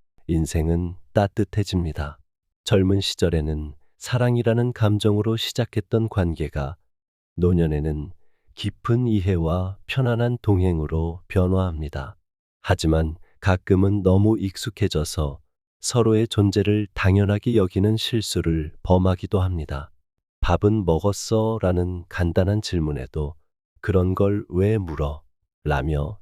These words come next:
짜증을 내는 모습을 볼 수 있습니다. 오랜 세월을 함께한 배우자와의 관계를 다시 돌아보세요. 아침 식사를 준비해주는 손길, 아플 때 건네는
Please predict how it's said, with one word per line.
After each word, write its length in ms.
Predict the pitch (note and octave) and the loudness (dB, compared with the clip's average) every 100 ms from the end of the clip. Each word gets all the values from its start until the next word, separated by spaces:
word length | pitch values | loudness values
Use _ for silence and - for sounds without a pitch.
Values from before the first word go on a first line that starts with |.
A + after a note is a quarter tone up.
| - | -2
짜증을 480 | A#2+ A2+ A#2 A#2 A#2 | 0 2 0 2 2
내는 240 | G2+ A2 | 2 0
모습을 640 | G#2+ F2 - - D#2 C#2+ D2+ | 0 -2 -6 -4 -4 -4 -6
볼 180 | - F2+ | -2 -2
수 160 | - F2+ | -2 -6
있습니다. 640 | D#2+ - F2 E2 C2+ - _ _ _ - | -6 -4 -4 -6 -8 -12 _ _ _ 2
오랜 340 | F2+ G#2+ A2+ | 4 4 2
세월을 420 | A#2 A#2+ A#2 B2 | 0 -2 0 -2
함께한 720 | A2 A#2 G#2 G2+ F2+ F2+ F2+ - | -2 -6 -2 0 0 0 -6 -8
배우자와의 680 | - F#2 G2+ G2+ G#2 G#2 G#2+ | 0 2 2 2 0 0 -2
관계를 640 | - F#2 E2 - D2 C#2+ - - | -2 -2 -2 -6 -6 -8 -12 -18
다시 380 | - D#2+ - E2+ - | -6 -6 -4 -6 -4
돌아보세요. 760 | F#2+ F#2+ E2 D#2 D2 C#2+ C#2+ _ _ _ _ | -2 -2 -2 -8 -8 -10 -12 _ _ _ _
아침 380 | - F2+ - G#2+ | 0 0 2 0
식사를 460 | G#2 - - A2+ A2+ | 0 -2 0 2 0
준비해주는 720 | - G#2 G2+ G2 - G2+ G#2+ | 0 0 2 0 2 0 0
손길, 640 | - A2+ G2+ - C#2+ B1+ - - _ _ _ _ | -2 -4 -6 -6 -8 -8 -16 -20 _ _ _ _
아플 320 | - F2 G#2+ | -2 0 -2
때 180 | G2 A2 | 0 0
건네는 580 | - F#2+ F2+ E2+ F#2 | 2 2 2 2 0